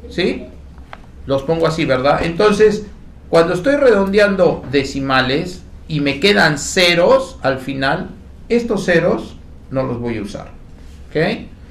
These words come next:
Entonces el número redondeado al décimo más cercano simplemente queda como cuarenta y ocho y cinco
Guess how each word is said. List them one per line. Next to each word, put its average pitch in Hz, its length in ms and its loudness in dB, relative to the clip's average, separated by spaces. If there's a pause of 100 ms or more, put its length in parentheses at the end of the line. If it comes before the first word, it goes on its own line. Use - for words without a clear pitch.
(160)
Entonces 165 460 2
el 190 120 2
número 165 640 4 (340)
redondeado 135 1400 4 (720)
al 120 360 2
décimo 151 460 0
más 135 180 0
cercano 123 720 -2
simplemente 180 760 -2
queda 135 380 2
como 101 320 -4
cuarenta 101 580 -2
y 104 120 -4
ocho 120 520 0 (100)
y 104 160 -10
cinco 120 800 -4